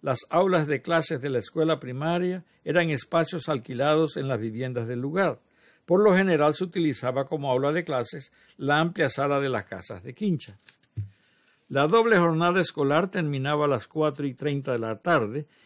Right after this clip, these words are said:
y para Eduviges fue una sorpresa que los estudiantes todavía estuvieran en la escuela. Se acercó a la puerta que daba al comedor de Tiburcia y al verla la saludó. "Comadre, ¿cómo ha pasado el día?" "Bien, ¿y usted, compadre?", respondió Tiburcia.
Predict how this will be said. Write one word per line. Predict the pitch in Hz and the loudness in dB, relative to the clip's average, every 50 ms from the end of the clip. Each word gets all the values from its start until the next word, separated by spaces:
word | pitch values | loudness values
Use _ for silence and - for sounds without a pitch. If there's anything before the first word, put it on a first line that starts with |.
| _ _ | _ _
y | - 147 | -6 -6
para | 139 - 156 143 143 | -2 2 4 4 4
Eduviges | 139 139 147 147 160 202 208 202 202 180 - | 4 4 2 2 4 4 6 6 4 4 2
fue | - 175 | 0 0
una | 170 175 175 151 | 0 0 0 -2
sorpresa | - 151 123 117 - 185 202 185 - - 175 160 | -2 -4 -6 -6 -4 -2 -2 -2 -2 -4 -8 -6
que | - 170 | -4 -2
los | 147 143 | 0 0
estudiantes | 139 131 - - 135 131 151 151 147 147 156 139 131 | 0 -2 -4 -6 -2 0 0 0 0 0 -4 -6 -4
todavía | - - 131 127 123 117 127 135 | -4 -2 0 0 0 0 0 -2
estuvieran | 127 - - 131 120 123 117 117 117 | -4 -4 -6 -6 -4 -2 -2 -2 -4
en | 123 127 | -6 -8
la | 127 117 | -8 -8
escuela. | - - 208 190 160 117 98 - _ _ _ _ _ _ _ _ _ _ | -6 -2 0 2 2 0 -2 -8 _ _ _ _ _ _ _ _ _ _
Se | - - 131 | -8 -4 -4
acercó | 113 - - 110 104 110 143 | -2 -2 -2 -4 -2 -2 0
a | 147 | 0
la | 147 147 143 | 0 0 0
puerta | - 160 160 151 156 165 151 | 2 2 2 2 2 -2 -4
que | 143 147 | -4 -2
daba | 139 139 143 147 151 | -2 0 0 0 0
al | 143 143 | -2 -2
comedor | - 139 131 131 127 135 147 156 147 | -4 -6 -4 -2 0 0 0 0 0
de | 143 147 135 | 0 -4 -4
Tiburcia | 131 131 131 135 180 196 185 - - 196 185 175 - _ _ _ _ - | -4 -4 0 4 4 4 4 4 0 -4 -6 -6 -8 _ _ _ _ -6
y | 147 135 | -2 0
al | 120 110 107 | 0 0 2
verla | 113 160 175 160 156 156 151 | 4 4 4 4 4 2 2
la | 147 139 | 2 0
saludó. | 120 - 135 127 123 127 123 127 113 92 - _ _ _ _ _ _ _ _ _ | -2 -4 -6 -8 -8 -6 -4 -4 -4 -4 -6 _ _ _ _ _ _ _ _ _
"Comadre, | - 156 160 170 196 220 226 339 320 - 113 - _ _ _ _ | -2 0 2 2 4 4 2 2 -2 -6 -8 -12 _ _ _ _
¿cómo | _ - 170 180 190 202 | _ 2 2 4 4 2
ha | 220 - | 0 0
pasado | 214 180 147 147 180 214 220 226 | 0 0 2 4 4 4 4 4
el | 208 190 | 2 2
día?" | 208 339 349 330 82 - - _ _ _ _ _ _ _ _ _ _ | 2 2 4 2 2 0 -4 _ _ _ _ _ _ _ _ _ _
"Bien, | - 101 110 131 175 208 226 240 247 | -12 -4 0 2 4 4 4 4 2
¿y | 240 226 | 2 0
usted, | 226 - 247 240 226 | 2 2 2 0 0
compadre?", | - 220 202 190 185 - 214 220 233 226 160 - | 0 -2 -4 -2 2 4 6 6 6 4 2 0
respondió | - 139 143 - 175 170 160 180 190 175 | -2 -2 -4 -4 -4 -4 -2 -2 -2 -2
Tiburcia. | - 175 165 151 151 135 107 - - - - | -4 -4 -2 0 0 -2 -2 -4 -8 -10 -14